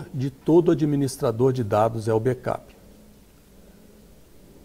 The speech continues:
Né? Quem ainda não teve aquela dor de barriga, assim, aquela sensação ruim, quando descobre que você perdeu um arquivo e não tinha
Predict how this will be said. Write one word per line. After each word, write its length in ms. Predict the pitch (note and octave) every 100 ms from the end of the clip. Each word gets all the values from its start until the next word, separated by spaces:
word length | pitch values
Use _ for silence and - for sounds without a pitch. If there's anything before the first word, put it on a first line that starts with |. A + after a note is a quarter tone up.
| -
Né? 160 | B2 C3+
Quem 280 | - G3 E3+
ainda 280 | C#3 C#3
não 140 | C3+ B2
teve 320 | B2+ C3+ B2+
aquela 300 | A#2 B2 A#2
dor 240 | G#2 B2+
de 100 | A2+
barriga, 500 | A2+ G#2 G2+ A#2 A2
assim, 380 | G#2 - B2+ B2+
aquela 380 | G2 - A2+ A2
sensação 600 | - A#2+ A#2 G#2 - A#2+
ruim, 420 | G#2+ A2 B2+ B2+ - - - -
quando 260 | B2 B2
descobre 600 | A2+ A2+ - A#2+ B2 A#2
que 100 | A2
você 320 | A2+ A#2 - B2+
perdeu 400 | C3+ A2 A2 A#2
um 160 | A#2
arquivo 560 | G#2 - - D3 C#3 C3+ - - -
e 120 | B2
não 240 | B2 C#3+ B2+
tinha 560 | - C#3 C#3 D3 D3